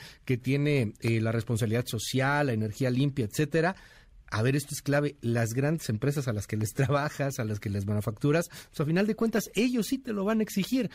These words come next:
Entonces, bueno, pues también ahí la obligatoriedad está, está muy presente. Para saber más de Green Leasing, ahí en Engine Capital.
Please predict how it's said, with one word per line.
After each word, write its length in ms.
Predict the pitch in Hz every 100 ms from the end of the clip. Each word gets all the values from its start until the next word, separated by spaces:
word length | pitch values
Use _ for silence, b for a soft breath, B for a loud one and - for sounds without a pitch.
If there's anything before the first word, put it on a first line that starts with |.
| B
Entonces, 340 | - 190 214 190
bueno, 180 | 240 160
pues 160 | 120
también 320 | 123 127 165
ahí 320 | 165 147 165 175 B B -
la 400 | 127 123 113 -
obligatoriedad 1080 | 131 123 120 117 113 113 117 113 113 135 147 -
está, 480 | 113 - 123 117 -
está 260 | 113 - 127
muy 200 | 127 120
presente. 640 | 117 117 131 120 117 104 B B -
Para 240 | 151 156
saber 300 | 147 170 208
más 180 | 208 208
de 80 | 190
Green 260 | 170 196 185
Leasing, 460 | 196 - 214 220 -
ahí 260 | 131 156
en 120 | 175 170
Engine 260 | 165 151
Capital. 440 | 165 196 190 247